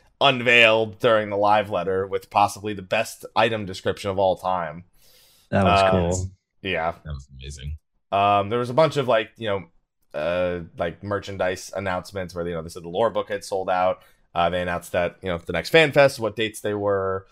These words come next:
Speaker 1: uh, the bike and Tifa being available, the, uh, Zep tour for the Primals with the, with the background, uh, with the behind the scenes footage, you know, becoming available.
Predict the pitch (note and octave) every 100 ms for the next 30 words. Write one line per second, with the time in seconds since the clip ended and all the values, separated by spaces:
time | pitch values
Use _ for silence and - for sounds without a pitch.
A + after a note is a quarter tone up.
0 | _ _ _ F2+ F#2 F2+ E2+ E2 - F#2+
1 | G#2+ G2+ G2+ F2+ G#2+ G2 G#2 G2 G2 F2+
2 | A2 G#2+ G#2 G#2+ G#2+ G#2 G2+ G2+ _ _
3 | - G#2+ G2+ G2+ G2 - _ _ _ _
4 | _ _ _ - F#3+ G#3 _ - A#2 B2+
5 | C#3 - - C3 C3 C3 B2 A#2 B2+ A#2+
6 | A#2+ A#2+ A#2+ - - F#2 - G#2 G2+ F2
7 | G2+ G2+ G#2 G2+ G2 F#2 F#2+ F2+ F2 D#2+
8 | F#2+ F#2+ E2 E2+ G#2+ F#2 - G2+ G2 G#2+
9 | G2+ G2 F2+ - _ _ _ _ _ G2
10 | F2 F#2+ G#2 G2 F#2 F#2 F#2 F2 F#2 F2+